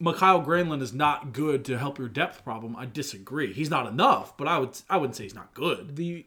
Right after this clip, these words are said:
Speaker 2: Penguins put Kasperi Kapanen and Brock McGinn on waivers to make room for this move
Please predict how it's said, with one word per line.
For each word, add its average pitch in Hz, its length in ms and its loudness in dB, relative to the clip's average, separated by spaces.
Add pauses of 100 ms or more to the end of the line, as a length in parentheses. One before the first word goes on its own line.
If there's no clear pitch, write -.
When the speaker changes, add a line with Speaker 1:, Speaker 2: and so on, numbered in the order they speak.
(120)
Speaker 2:
Penguins 233 460 -2
put - 320 -6
Kasperi 139 600 0
Kapanen 135 580 -6
and 107 140 -6
Brock 107 280 -6
McGinn 107 360 -6
on 101 240 -6
waivers 101 540 -6
to - 60 -10
make 107 200 -6 (120)
room 110 380 -8 (100)
for 104 240 -6
this 104 280 -10
move 101 420 -10